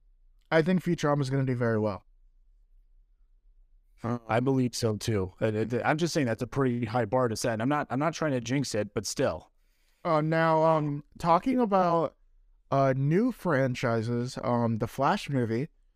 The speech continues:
Speaker 1: um, is coming out. Uh,
Speaker 2: Right.
Speaker 1: hopefully there's a sequel and another sequel. Um, uh, as we all know,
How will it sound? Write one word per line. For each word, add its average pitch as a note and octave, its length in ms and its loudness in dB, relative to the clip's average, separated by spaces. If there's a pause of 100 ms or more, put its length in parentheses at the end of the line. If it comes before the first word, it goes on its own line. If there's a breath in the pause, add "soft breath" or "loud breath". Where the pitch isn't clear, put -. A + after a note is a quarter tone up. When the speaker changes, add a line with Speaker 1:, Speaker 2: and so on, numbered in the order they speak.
(340)
Speaker 1:
um, A#2+ 260 2
is A#2 80 -4
coming A#2 240 0
out. A2+ 220 -2 (760)
Uh, A#2+ 300 2
Speaker 2:
Right. G2 280 -2 (180)
Speaker 1:
hopefully F#3 640 2
there's D#3+ 280 0
a C#3+ 80 -6
sequel D3 560 -4 (240)
and C#3 160 2
another C3+ 280 2
sequel. B2 420 -4 (500)
Um, A2+ 540 0 (560)
uh, B2+ 340 0 (540)
as D#3+ 180 2
we F#3 120 2
all G#3 180 4
know, D#3+ 380 2